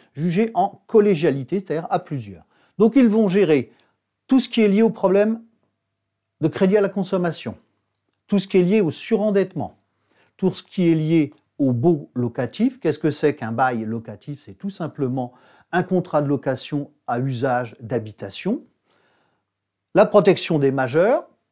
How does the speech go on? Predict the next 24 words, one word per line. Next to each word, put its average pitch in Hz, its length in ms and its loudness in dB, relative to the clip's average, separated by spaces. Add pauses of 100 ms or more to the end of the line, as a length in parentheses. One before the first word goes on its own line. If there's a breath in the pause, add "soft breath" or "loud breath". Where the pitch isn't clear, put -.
juge 135 240 -4
des 113 140 -6
tutelles 202 400 -4
par 117 160 -6
exemple, 151 440 -10
hein, 220 200 -10
c'est, 104 300 -18 (180)
ils 117 160 -12
vont 117 100 -16
prendre 123 300 -16
ce, 117 200 -20
ce 131 200 -10
rôle-là. 123 540 0 (360 soft breath)
Et 233 320 4
dernière 180 640 0
compétence, 117 680 -10
c'est 175 320 2 (240 loud breath)
l'expulsion 156 800 0
des 165 180 4
personnes 147 600 -2 (240 soft breath)
sans 196 340 -2
droit 170 560 -2
ni 175 240 0
titre. - 400 -12